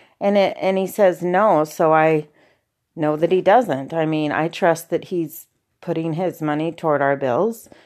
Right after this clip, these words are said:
Um, that's fine. And I trust that if he, if he could spare ten dollars to give me for my prescription, he would. And so, um, I just have quit asking. I, um,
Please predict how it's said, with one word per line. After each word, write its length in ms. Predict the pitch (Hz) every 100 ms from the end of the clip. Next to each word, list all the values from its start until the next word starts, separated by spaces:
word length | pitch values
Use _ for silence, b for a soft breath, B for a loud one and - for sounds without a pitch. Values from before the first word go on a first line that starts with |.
| b b -
Um, 560 | 151 151 147 147 143
that's 300 | 135 160 -
fine. 640 | - 165 196 190 139 156 180
And 200 | 156 156
I 100 | 160
trust 400 | 160 160 156 -
that 140 | 156
if 160 | 160 160
he, 340 | 170 160 160 b b b b _ _ _ _ _ _ _ _ _ -
if 200 | 175 170
he 120 | 185
could 220 | 165 160
spare 320 | - - 185 208
ten 240 | 196 170
dollars 420 | 160 156 156 160
to 80 | -
give 180 | 160 151
me 240 | 151 156 156
for 520 | - 160 151 147 143
my 160 | 160 151
prescription, 760 | 156 160 - 170 151 - 190
he 160 | 175 202
would. 500 | 156 220 220 - 147
And 200 | 156 160
so, 480 | - 185 160 156 160 b b b -
um, 260 | 160 151
I 120 | 147
just 260 | 170 202 196
have 180 | 175 -
quit 180 | 190 147
asking. 580 | 170 196 - 147 143
I, 300 | - 151 156
um, 380 | 151 147 143 151